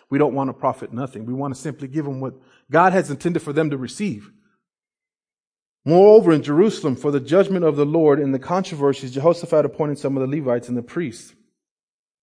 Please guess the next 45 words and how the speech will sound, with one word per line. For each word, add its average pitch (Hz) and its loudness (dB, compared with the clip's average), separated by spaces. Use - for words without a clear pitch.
some 117 -10
of 117 -4
the 117 -4
fathers, 110 0
when 107 -10
they 110 -4
returned 110 -8
to 107 -10
Jerusalem. 117 -10
In 123 -2
nineteen 185 2
nine, 143 2
he 131 -6
commanded 156 0
them, 131 0
saying, 135 -2
"Thus 131 -2
you 160 -10
shall 151 0
act 156 2
in 131 -4
fear 151 -2
of 127 0
the 127 -4
Lord 131 -2
faithfully 143 -2
and 120 -2
with 117 -8
a - -8
loyal 127 -4
heart." 143 -2
Here 147 -2
Je-, 123 -6
Jehoshaphat 135 -4
instructed 123 -8
that 117 -6
they 139 2
must 131 -2
act 123 -4
with 127 -10
a 113 -8
loving 120 -4
heart 120 -8
to 98 -20
God 101 -10